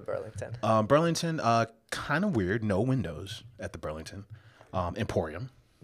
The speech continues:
Speaker 1: Yeah.
Speaker 2: Yeah. Uh, Scofflaw. That's the, uh, gin bar in Logan.
Speaker 1: Gin bar. Great, great spot.
Speaker 2: Great bar. Uh, free cookies, like, at midnight.
Speaker 1: Uh-huh.
Speaker 2: Yeah.
Speaker 1: And then two doors down, that Slashy. That's pretty awesome.
Speaker 2: That's pretty good Slashy?
Speaker 1: Yeah.
Speaker 2: All right.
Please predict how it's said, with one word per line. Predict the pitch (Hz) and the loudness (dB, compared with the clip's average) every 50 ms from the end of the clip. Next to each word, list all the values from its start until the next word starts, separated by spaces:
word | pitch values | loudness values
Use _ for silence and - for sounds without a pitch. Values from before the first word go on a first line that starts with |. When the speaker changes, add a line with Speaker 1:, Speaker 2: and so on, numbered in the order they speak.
| 123 127 | -8 -4
Speaker 1:
Yeah. | 127 117 113 110 110 113 | -2 -2 -2 -2 -4 -6
Speaker 2:
Yeah. | 104 92 80 85 101 117 - - - - - - - - | -6 -8 -6 -8 -8 -12 -14 -18 -20 -20 -20 -20 -14 -8
Uh, | 82 80 78 78 78 - | -8 -6 -6 -6 -8 -8
Scofflaw. | - - - - 98 104 - - - 71 76 87 - - _ _ _ - - - | -8 -4 2 4 4 4 4 2 -2 -8 -8 -10 -12 -14 _ _ _ -16 -6 -2
That's | 113 98 95 - | 0 0 0 0
the, | - 110 98 | -2 -2 -2
uh, | 92 90 90 90 | 0 0 -2 -2
gin | 90 - 123 120 113 | 0 2 2 4 2
bar | 95 87 87 87 | 2 0 -2 -4
in | 87 | -4
Logan. | 82 170 170 160 160 | -4 -4 -4 -4 -6
Speaker 1:
Gin | - 143 127 | -6 -8 -8
bar. | 120 123 - - _ | -10 -14 -16 -16 _
Great, | - 135 131 127 127 127 - _ - - - | -4 -2 -2 -2 -4 -8 -16 _ -20 -10 -4
great | - 143 143 - | -2 -2 -2 -2
spot. | - - 117 110 120 - - - | -2 0 2 2 0 -2 -4 -4
Speaker 2:
Great | - 95 92 90 | -2 0 0 0
bar. | - 85 82 107 - | 0 0 0 0 0
Uh, | - 92 87 85 87 | 0 0 0 -2 -2
free | - - 131 131 | -2 -2 -2 0
cookies, | - 156 160 - 90 80 85 | 2 0 0 0 -2 -6 -6
like, | 85 82 - | -6 -4 -4
at | 82 80 80 - 78 80 80 | -4 -6 -6 -8 -12 -10 -4
midnight. | 87 110 143 117 - 73 71 - - - - | -2 0 0 0 0 -2 -4 -6 -10 -14 -10
Speaker 1:
Uh-huh. | - 127 127 135 113 117 - - | -8 -8 -8 -6 -8 -8 -6 -4
Speaker 2:
Yeah. | 156 | -4
Speaker 1:
And | - 135 | -4 -4
then | 127 120 123 - | -4 -6 -8 -10
two | - - 175 | -8 -6 -2
doors | 151 147 131 127 135 139 | 0 0 0 0 0 0
down, | 156 160 147 135 127 123 117 113 | 2 2 2 0 -4 -6 -4 -4
that | 117 - | -4 -4
Slashy. | - - 147 151 147 139 120 - - 113 110 107 117 127 120 - _ _ _ _ _ - | -2 0 2 2 2 2 0 -2 -8 -12 -12 -12 -12 -14 -16 -16 _ _ _ _ _ -10
That's | - - - - | -10 -8 -8 -8
pretty | - - 123 110 | -6 -2 -2 0
awesome. | 107 98 98 | 0 -2 -2
Speaker 2:
That's | 98 - - - | -4 -6 -4 -2
pretty | - 104 98 | -2 0 0
good | 92 98 - | 0 -2 0
Slashy? | - 104 98 98 - 127 120 120 | 0 -2 -2 -2 -4 -6 -8 -6
Speaker 1:
Yeah. | 120 101 - - - | -6 -6 -8 -8 -8
Speaker 2:
All | 95 80 | -10 -10
right. | 78 80 82 | -8 -8 -10